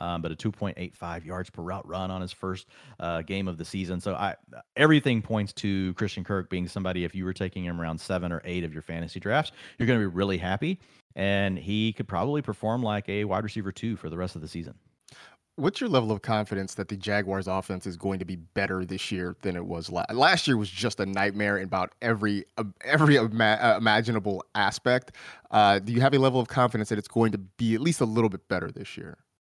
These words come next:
Speaker 1: Well, yeah, I think a, a couple of things. You know, one, they, they changed coordinators, right? And they moved to Doug Peterson as the head coach. So I think that's, uh, could be a positive. It's not that Doug Peterson, not all of his offenses have been great, right? But he's, he's led some good offenses in the past. Like, he's gotten a really good year out of Carson Wentz.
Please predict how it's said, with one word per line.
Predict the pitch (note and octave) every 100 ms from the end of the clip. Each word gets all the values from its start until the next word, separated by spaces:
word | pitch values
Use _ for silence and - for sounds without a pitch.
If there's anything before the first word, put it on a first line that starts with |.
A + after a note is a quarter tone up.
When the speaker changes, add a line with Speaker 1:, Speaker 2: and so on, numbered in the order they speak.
| _ _ _ _ -
Speaker 1:
Well, | F#3
yeah, | F#3
I | F3
think | A3 C3+ -
a, | A#2+
a | A2+
couple | C3+ B2+
of | G#2
things. | F#2 F2+ G2 G2
You | A2
know, | G2 F2+ F2+
one, | - - - - A#2 A2 A#2+
they, | G#2+ F#2+ G#2 -
they | F#2+ F#2 F2+ _ _
changed | - A2 G2+ -
coordinators, | G2+ F2 F2 F2+ F2+
right? | F2 F2
And | E2
they | E2+
moved | F2 F2+ -
to | F2+ F2
Doug | F#2 F2+
Peterson | F2+ F2 E2+ F2 E2+ -
as | E2+
the | D#2+
head | F2+ F2+
coach. | E2 E2 E2
So | - E2+
I |
think | E2 F#2+ E2+
that's, | - F2 - - -
uh, | F2+ - - - _ _ _ _ -
could | F#3
be | A#2+
a | G#2
positive. | G2+ D#2+ D#2+ G2+
It's | C#3+
not | F3 D3
that | A2+
Doug | B2+ A2
Peterson, | A#2 A2 G#2+ A2+
not | C3+
all | C#3 C#3
of | A2+
his | A#2
offenses | G#2+ G#2+ G#2 F#2+ F2+
have | F2
been | F2+ F2+
great, | F2+ E2+ D#2 -
right? | E2+ E2+
But | F#2+
he's, | G#2+ A2
he's | G#2+ A2 G2+
led | F2+ A2
some | - C3
good | A2
offenses | F#2+ F#2 F2+ F2 E2
in | E2
the |
past. | E2 C#2+ E2+ -
Like, | E2+
he's | F#2
gotten | G#2+ F2+
a | F2
really | F2+ F2+
good | F2
year | E2 E2+
out | E2
of | -
Carson | E2 D#2+ -
Wentz. | C#2+ D2+ -